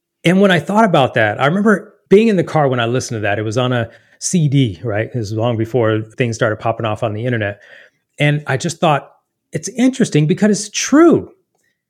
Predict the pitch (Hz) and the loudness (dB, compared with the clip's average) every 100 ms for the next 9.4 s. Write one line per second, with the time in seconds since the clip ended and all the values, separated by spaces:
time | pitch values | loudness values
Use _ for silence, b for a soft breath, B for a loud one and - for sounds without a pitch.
0 | _ _ _ - 175 233 254 185 147 - | _ _ _ -2 2 4 4 2 -4 -4
1 | 127 214 214 165 160 - 185 185 - - | 2 2 2 0 0 2 2 2 0 -2
2 | 135 143 165 143 123 143 156 143 127 127 | -2 2 2 2 0 0 0 0 0 0
3 | 127 - - 156 117 180 190 165 - 175 | -2 -4 -4 -2 0 0 0 -2 -2 0
4 | 151 139 120 156 139 131 143 131 127 123 | 0 -2 -2 -2 -2 0 0 0 -2 -4
5 | - 160 151 151 147 - 160 139 131 120 | -4 -4 -2 0 -2 -4 -4 -4 -2 0
6 | 139 127 135 127 117 123 117 110 175 190 | 0 0 0 -2 -2 -4 -4 -4 0 2
7 | 143 123 b b _ 127 147 151 175 196 | 0 -4 b b _ -8 -6 -4 0 0
8 | 160 175 165 117 151 151 131 139 127 - | 2 0 0 0 -2 -2 -2 -4 -4 -6
9 | 170 202 104 | -2 -2 -4